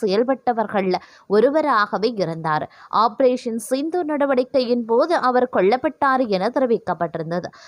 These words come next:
இந்தியாவுல ஜிம் அமைப்புல ஆள் சேர்ப்பதை விரிவுபடுத்தும் பணியில ஈடுபட்டிருந்த ரகசிய சமூக ஊடக சேனல்கள் மூலமா அந்த அமைப்பினருடன் சாஹின் தொடர்பில் இருந்ததாக பாதுகாப்பு அதிகாரிகள் தரப்புல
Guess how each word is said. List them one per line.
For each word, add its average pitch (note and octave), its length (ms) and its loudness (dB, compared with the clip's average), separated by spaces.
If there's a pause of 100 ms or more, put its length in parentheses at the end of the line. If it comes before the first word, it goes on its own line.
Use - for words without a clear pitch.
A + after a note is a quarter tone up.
(120)
இந்தியாவுல A#3 760 2
ஜிம் A#3 340 -6
அமைப்புல A3+ 540 2 (100)
ஆள் A3+ 300 2 (120)
சேர்ப்பதை B3+ 560 2
விரிவுபடுத்தும் A#3+ 800 0
பணியில A3 360 2 (120)
ஈடுபட்டிருந்த G3 640 0 (320)
ரகசிய C4 720 0
சமூக D#4+ 500 -2
ஊடக B3+ 420 2 (120)
சேனல்கள் B3 640 2
மூலமா F3 300 0 (280)
அந்த D#4+ 380 0
அமைப்பினருடன் B3+ 1040 0
சாஹின் D4 600 0
தொடர்பில் B3 500 2
இருந்ததாக G#3 720 -2
பாதுகாப்பு A#3 760 0 (240)
அதிகாரிகள் E4 840 -2
தரப்புல A#3 460 2